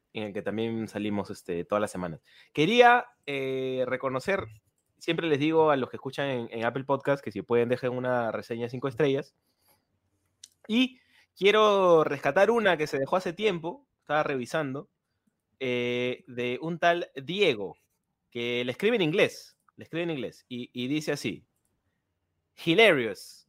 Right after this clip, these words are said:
así se lla-, eh, titula, ¿no? La reseña.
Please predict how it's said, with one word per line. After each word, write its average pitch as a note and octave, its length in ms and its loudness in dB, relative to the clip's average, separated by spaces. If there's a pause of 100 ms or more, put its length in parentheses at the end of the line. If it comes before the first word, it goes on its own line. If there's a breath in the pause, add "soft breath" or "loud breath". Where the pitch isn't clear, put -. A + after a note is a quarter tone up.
así C3 320 -12
se C3 160 -8
lla-, B2 160 -4
eh, G2 680 -6 (120)
titula, G2+ 400 -2
¿no? B2 180 -8 (320)
La G2 140 -4
reseña. E2 400 -8